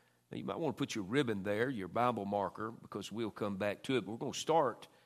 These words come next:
the message this morning in our text from Acts six, verses one through seven,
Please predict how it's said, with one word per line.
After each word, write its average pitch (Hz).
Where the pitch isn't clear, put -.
the 95
message 104
this 110
morning 110
in 101
our 95
text -
from 98
Acts 98
six, -
verses 98
one 107
through 98
seven, 95